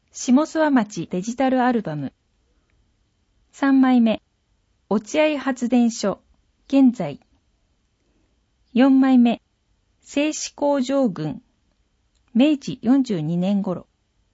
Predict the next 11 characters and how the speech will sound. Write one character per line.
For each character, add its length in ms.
五 140
枚 260
目、 260
発 340
電 220
所 200
と 340
発 380
電 220
水 320
路。 180